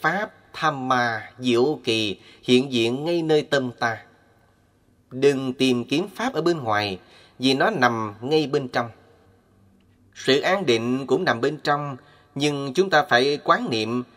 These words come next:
để được tỉnh thức trọn vẹn một cách tinh tế sâu lắng. Nếu chỉ nhìn bên ngoài, thì ta không hiểu được gì cả. Ngay cả khi tâm ở trạng thái tự nhiên, ở mức độ bình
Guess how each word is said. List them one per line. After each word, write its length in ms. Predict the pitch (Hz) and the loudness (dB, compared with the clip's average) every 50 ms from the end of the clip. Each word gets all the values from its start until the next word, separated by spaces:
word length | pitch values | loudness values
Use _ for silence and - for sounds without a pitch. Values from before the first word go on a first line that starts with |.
| _ _ | _ _
để 360 | - 120 117 127 135 143 139 131 | 0 2 4 4 4 2 0 0
được 220 | 123 123 117 - - | 0 0 0 0 -2
tỉnh 260 | - 113 113 127 151 | -2 -2 -2 -2 -6
thức 220 | 156 233 247 247 - - | -4 -6 -6 -6 -2 2
trọn 260 | 127 113 113 127 131 | 2 2 2 2 0
vẹn 360 | 120 110 107 107 107 120 123 - - - - | 0 0 0 0 -2 -4 -8 -10 -14 -4 -2
một 100 | 120 - | -2 0
cách 220 | - 190 190 - | 0 -4 -4 -2
tinh 260 | - 151 143 135 127 | -2 -2 -2 -2 -4
tế 260 | - 127 131 151 190 185 | 0 0 2 2 2 0
sâu 360 | - - - 143 131 123 123 | 0 0 2 2 2 2 0
lắng. 360 | 117 113 117 120 143 180 - - _ _ _ _ _ _ _ _ _ _ | 0 -2 -2 -4 -6 -10 -16 -20 _ _ _ _ _ _ _ _ _ _
Nếu 340 | 123 135 147 156 170 170 - | 2 4 4 6 4 4 2
chỉ 140 | - 156 175 | 0 0 0
nhìn 220 | 170 151 143 139 | 0 -2 -2 0
bên 180 | 175 185 180 160 | -2 -2 0 0
ngoài, 320 | 123 117 117 120 120 120 - - _ _ _ _ _ _ _ | 0 0 0 0 -4 -6 -12 -18 _ _ _ _ _ _ _
thì 100 | 143 143 | -6 -2
ta 200 | 127 - 151 151 | 4 4 4 4
không 380 | 147 - 202 196 185 170 160 147 | 4 0 -2 -2 -2 -2 -4 -2
hiểu 320 | 123 123 110 107 139 220 | 0 0 0 0 -2 0
được 280 | 175 135 117 98 - - | 2 2 2 2 0 -4
gì 200 | 127 120 110 101 - | -4 -4 -4 -2 -2
cả. 400 | 110 101 95 110 147 180 196 196 - _ - - - - - _ _ | -2 -2 -2 -4 -10 -16 -18 -20 -20 _ -20 -20 -20 -20 -20 _ _
Ngay 180 | - 160 156 151 | 2 4 4 4
cả 460 | - 123 120 127 135 143 143 139 135 | 6 6 6 6 6 4 2 2 0
khi 200 | 123 - 170 170 | -2 -2 -2 -4
tâm 300 | 170 - 170 165 165 147 | 0 0 -2 -2 0 -2
ở 100 | 120 131 | -2 -2
trạng 240 | - 131 120 127 127 | 0 0 0 0 0
thái 200 | 147 160 190 190 | -4 -6 -6 -4
tự 240 | - - 117 113 113 | 0 0 0 0 0
nhiên, 460 | 127 135 139 151 151 151 147 135 110 - _ - _ _ _ | -4 -6 -4 -4 -4 -4 -4 -6 -10 -14 _ -20 _ _ _
ở 260 | 120 120 123 139 160 | 2 4 4 4 4
mức 160 | 190 254 - | 2 0 2
độ 160 | 131 151 - | 4 4 4
bình 360 | 131 120 120 120 120 117 113 | 4 4 0 0 0 0 -6